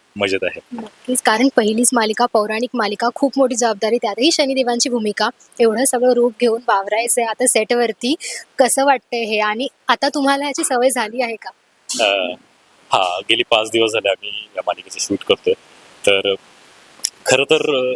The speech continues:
Speaker 1: अजून सवय झालेली नाहीये मला. अ, काही गोष्टींची खूप, अ, सवय झाली आणि ती मला छान वाटते, जसं की या मिशा असतील,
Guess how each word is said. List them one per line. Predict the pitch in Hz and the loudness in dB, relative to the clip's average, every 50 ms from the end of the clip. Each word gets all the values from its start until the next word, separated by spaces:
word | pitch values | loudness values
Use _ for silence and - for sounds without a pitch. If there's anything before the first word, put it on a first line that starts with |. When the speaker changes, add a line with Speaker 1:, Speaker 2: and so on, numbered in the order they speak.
| - - | -4 -2
Speaker 1:
अजून | - 110 104 127 135 | -2 -2 -2 -2 -4
सवय | 127 - 127 117 123 | -2 0 0 2 2
झालेली | 120 117 104 110 117 113 | 2 0 0 -2 -2 -4
नाहीये | 110 107 104 95 95 - | -4 -6 -8 -8 -10 -10
मला. | 90 90 95 - _ _ _ _ _ _ - - - | -10 -8 -10 -12 _ _ _ _ _ _ -12 -6 -2
अ, | 104 98 98 95 95 95 95 92 104 107 - - | 0 0 2 2 2 0 0 -2 -4 -4 -2 0
काही | 120 113 127 135 | 0 0 0 0
गोष्टींची | 127 127 - - 127 123 120 - 127 120 - | -2 -2 0 -2 -4 -2 -2 -2 -2 -2 -4
खूप, | - 127 127 - _ _ - | -6 -8 -8 -10 _ _ 0
अ, | 120 113 110 | 0 0 0
सवय | 107 - 110 104 110 | 0 -2 0 0 2
झाली | 110 107 98 104 107 | 2 0 0 -2 -4
आणि | 104 101 104 | -6 -6 -10
ती | 104 _ - - 117 113 117 117 110 | -16 _ -8 -6 -6 -4 -4 -4 -4
मला | 110 104 107 107 101 104 117 - - _ - | -4 -2 -2 -2 -4 -4 -6 -8 -12 _ -4
छान | - - - - - - 104 98 | -2 -2 -2 -2 -2 -4 -4 -2
वाटते, | 95 90 - - 92 92 90 87 | -4 -6 -6 -6 -8 -6 -6 -8
जसं | 95 - - 101 | -8 -10 -10 -10
की | - 98 | -8 -4
या | 95 90 90 | -4 -4 -4
मिशा | 95 90 - 98 92 | -4 -4 -2 -2 -2
असतील, | 87 - - - 95 90 | -2 -4 -10 -14 -16 -16